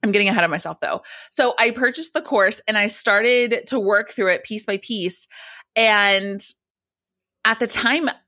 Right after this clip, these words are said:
I didn't really know what I wanted to create a course about. Um, I knew I loved marketing,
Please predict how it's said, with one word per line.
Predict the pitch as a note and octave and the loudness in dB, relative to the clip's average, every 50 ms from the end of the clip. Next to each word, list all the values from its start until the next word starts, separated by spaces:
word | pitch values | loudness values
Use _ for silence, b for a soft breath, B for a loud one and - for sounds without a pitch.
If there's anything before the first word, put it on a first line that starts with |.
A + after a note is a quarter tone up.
| - | -10
I | - A#3+ A3+ | -8 -8 -4
didn't | G3 G#3+ C4 D#4 A4 D#4 A#3+ | -2 0 0 0 0 0 0
really | B3+ C#4 D#4 C4+ | 0 2 2 2
know | B3 C4 C#4 | 2 2 2
what | C#4 C4+ B3 | 2 2 2
I | A3 | 2
wanted | G#3 A3 G#3+ G#3+ G#3+ | 2 0 0 0 -2
to | A#3 A3 | -4 -6
create | - - A#3 G#3 G3+ G3+ | -6 -6 -6 -4 -2 -2
a | G3 | -4
course | - - D4 G4 F4 - - | -2 -4 -4 -2 -2 -2 -4
about. | - E3 - - - - - - - B B B B B B B _ - | -6 -6 -8 -8 -10 -12 -12 -14 -16 B B B B B B B _ 2
Um, | A3+ A3 G#3+ G#3+ G#3 - | 2 4 2 0 0 -2
I | A#3 A#3+ A#3 | 0 0 2
knew | A3+ A3+ A3+ A#3+ B3+ C#4 D#4+ | 2 2 2 2 2 2 2
I | - - A#3+ A3+ | 2 2 0 2
loved | G#3 G3 F#3 F3+ - G3+ | 2 2 2 0 -2 -4
marketing, | F3+ D#3+ C#3+ C#3+ - - - - - - - G#3+ | -2 -2 -2 -2 -4 -8 -10 -10 -10 -12 -12 -14